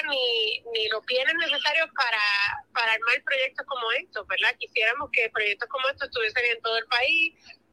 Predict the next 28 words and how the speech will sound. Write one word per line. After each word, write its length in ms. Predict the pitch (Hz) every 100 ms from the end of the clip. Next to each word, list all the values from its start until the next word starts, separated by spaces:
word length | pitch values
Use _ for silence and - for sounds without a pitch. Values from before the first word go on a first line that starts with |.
| -
y 240 | 254 247
que 720 | 247 226 220 220 220 214 214 214
lograra 400 | 226 220 226 247
unos 180 | 269 277
cambios 300 | 294 302 269
más 180 | 247 -
sistémicos, 760 | 269 - 320 370 - 269 247 -
pero, 500 | 233 214 208 294 - _ - _
pues, 140 | 254 330 339 339
estamos 400 | - 233 247 277 _ _ _ - 880 -
produciendo 500 | 539 523 294 320 320
comida 280 | 349 370 370
en 60 | 302
un 140 | 269
lugar 240 | 277 302 320 311 _ -
donde, 580 | 269 262 - 233 226 226
produciendo 340 | 262 254 277 294
comida 320 | 359 370 403
y 60 |
comunidad 760 | 381 320 277 247 240 311 269 240
en 80 | 233
un 120 | 240
lugar 580 | 262 277 302 277 247 240 - - - - _ _
donde 300 | 254 254 254
no 360 | 247 247 254 294
tenemos 340 | 311 311 330
el 60 | 330
apoyo, 460 | 320 - 311 339